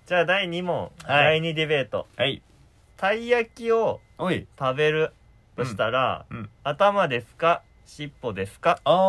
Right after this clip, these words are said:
Speaker 2: ー、なるほど。じゃあそっち頭でいいですか？
Speaker 1: 頭派で。
Speaker 2: こっち尻尾ね。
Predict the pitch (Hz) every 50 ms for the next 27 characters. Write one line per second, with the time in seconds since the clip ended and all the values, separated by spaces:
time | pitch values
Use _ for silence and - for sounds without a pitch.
0 | 190 190 190 190 185 185 185 180 180 180 175 165 160 151 147 143 143 139 - -
1 | - _ _ _ _ _ _ _ - _ _ _ _ _ - - - 139 135 131
2 | 113 139 123 120 - 127 110 82 - - - - 123 127 - 139 131 127 123 117
3 | 123 117 107 107 - - - - - 117 107 - - - 110 - - - - 113
4 | 107